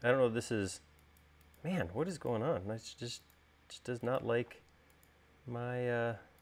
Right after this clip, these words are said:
lines. I also feel like I have one, two, three, four triangles next to each other. I feel like this should be quadded out, not a bunch of triangles. So let me try grabbing these two lines.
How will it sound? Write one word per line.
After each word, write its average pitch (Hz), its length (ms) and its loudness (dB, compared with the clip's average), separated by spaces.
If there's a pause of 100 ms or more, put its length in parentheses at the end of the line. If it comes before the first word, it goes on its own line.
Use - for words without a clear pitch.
(3250)
lines. 120 300 0
I 127 60 8
also 262 220 6
feel 202 160 2
like 170 220 8 (180)
I 123 60 6
have 135 240 6 (160)
one, 165 300 4
two, 156 320 6
three, 147 320 4
four 151 500 10 (160)
triangles 135 580 8
next 107 200 6
to 110 40 4
each - 160 0
other. 101 280 8
I 107 80 6
feel 262 200 0
like 220 180 2
this 139 120 2
should 110 200 -4
be 110 100 2
quadded 104 480 6
out, 92 380 4 (440)
not 113 400 6
a 110 60 2
bunch 101 200 6
of 95 60 -4
triangles. 95 540 0 (640)
So - 60 -4
let 165 100 2
me 165 60 -10
try 143 140 6
grabbing 120 560 6
these 110 200 0
two 113 200 -2
lines. 95 640 0